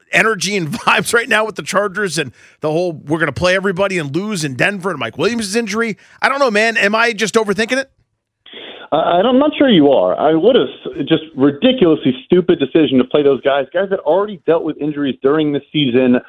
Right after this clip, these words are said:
Speaker 2: Obviously, Mike Williams, the player of note, who now it comes out has a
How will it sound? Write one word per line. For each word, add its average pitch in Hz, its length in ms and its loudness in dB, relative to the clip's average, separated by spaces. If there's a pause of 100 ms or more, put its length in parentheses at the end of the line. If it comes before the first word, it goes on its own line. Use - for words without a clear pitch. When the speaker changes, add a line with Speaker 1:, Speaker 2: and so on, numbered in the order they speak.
(160)
Speaker 2:
Obviously, 147 400 0
Mike 143 200 -2
Williams, 143 340 2
the 123 60 -4
player 151 320 2
of 120 120 0
note, 139 280 2
who 120 100 -6
now 147 280 0
it - 100 -6
comes 135 220 -6
out 135 300 0 (240)
has 156 100 0
a 123 80 -8